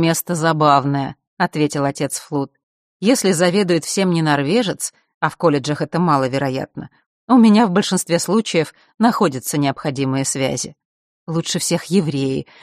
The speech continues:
они всегда рады что-нибудь для тебя сделать. Слава богу, евреи верят в силу пасторского воротника. Мы начнём с лучшего из всех колледжей, с бруклинского. Люблю нарушать всяческие правила. Когда я пришёл сюда,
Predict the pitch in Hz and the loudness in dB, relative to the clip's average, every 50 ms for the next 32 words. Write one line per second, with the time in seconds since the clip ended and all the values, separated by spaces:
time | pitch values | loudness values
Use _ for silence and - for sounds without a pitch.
0 | 214 - 180 190 202 196 180 - - 170 151 151 226 240 220 180 151 147 151 - | -4 0 2 4 4 4 2 0 -2 -4 -2 2 2 4 4 2 2 0 -2 -4
1 | - 170 160 160 143 143 131 143 139 - - 143 156 151 143 131 123 131 135 120 | -4 -2 -2 0 -2 -2 -2 -4 -4 -4 -4 -4 -2 -2 -2 -4 -6 -6 -6 -6
2 | - - - - _ _ _ _ _ _ _ _ - - 190 175 156 214 214 190 | -8 -10 -16 -20 _ _ _ _ _ _ _ _ -8 -4 -2 2 4 4 4 4
3 | 160 147 139 139 165 190 214 226 214 220 226 214 - - - - - - 160 175 | 4 0 0 2 4 4 4 4 4 2 2 2 0 -6 -18 -18 -10 -2 0 2
4 | 170 151 165 170 165 160 151 139 139 156 185 220 233 - - - - - - 160 | 2 2 4 4 4 4 2 2 2 2 4 4 4 2 0 -4 -8 -6 -4 -2
5 | 160 156 143 - 147 151 160 - - 156 - - - 160 151 151 143 151 151 147 | -2 -2 -2 0 0 0 0 -2 -6 -8 -8 -6 -4 -2 0 0 2 0 0 -2
6 | 135 - 160 151 147 - - 139 139 - - _ _ _ _ _ _ _ _ _ | -2 -2 -4 -4 -4 -4 -6 -6 -8 -8 -10 _ _ _ _ _ _ _ _ _
7 | _ - 175 160 156 147 147 - - 156 147 143 - - - 131 151 202 - - | _ -4 -2 0 0 -2 -4 -4 -4 -2 -2 -2 -4 -6 -6 -4 -4 -4 -4 -6
8 | - 139 135 131 - - - 151 131 - - - 151 135 127 135 139 - 139 139 | -6 -6 -6 -6 -6 -6 -6 -8 -8 -8 -8 -4 -4 -2 -2 -4 -6 -6 -8 -10
9 | 139 - _ _ _ _ _ _ _ 175 156 165 214 220 - - 135 131 123 - | -12 -14 _ _ _ _ _ _ _ -8 -2 2 2 2 2 0 -6 -8 -8 -8
10 | - - - - - - _ _ _ _ _ _ _ _ _ _ _ _ 208 214 | -10 -12 -14 -16 -16 -20 _ _ _ _ _ _ _ _ _ _ _ _ 2 2
11 | 226 202 175 165 156 143 139 139 143 139 - - 160 165 - - - _ _ _ | 4 4 4 4 4 4 2 2 0 -2 0 -2 -2 -2 -4 -8 -16 _ _ _
12 | _ _ - - 160 147 - 160 - - - 147 147 147 - 165 160 160 147 143 | _ _ -2 -2 0 0 0 -4 -6 -6 -2 -4 -4 -2 -2 -2 -2 0 -2 -4
13 | - - 139 - _ _ _ _ _ _ _ _ _ _ _ _ _ - 147 139 | -6 -10 -12 -14 _ _ _ _ _ _ _ _ _ _ _ _ _ -14 -10 -6
14 | 139 147 135 139 131 - - 135 - - 156 143 131 - - 151 147 143 175 190 | -4 -4 -2 -4 -6 -6 -8 -8 -6 -4 -4 -4 -4 -6 -6 -6 -4 -2 -2 -2